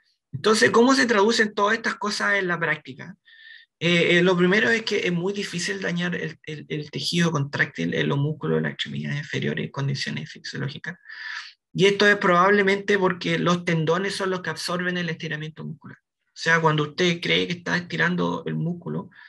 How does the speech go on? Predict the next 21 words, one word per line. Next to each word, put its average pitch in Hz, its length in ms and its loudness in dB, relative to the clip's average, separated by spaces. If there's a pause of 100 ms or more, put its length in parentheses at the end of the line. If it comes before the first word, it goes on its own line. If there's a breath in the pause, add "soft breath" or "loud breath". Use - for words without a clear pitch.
(140 loud breath)
en 147 120 -8
realidad 160 340 4
lo 160 80 2
que 160 80 -4
está 170 220 0
estirando 160 520 0
es 156 160 0
el 139 140 -8
tendón 151 580 -2
y 139 160 -8
el 139 60 0
músculo 147 420 -2
se - 120 -6
mantiene 78 440 -4
de 78 100 0
más 73 200 -4
o - 40 -8
menos 78 240 -6
de 78 80 -2
manera 76 360 -4
isométrica, 156 540 -6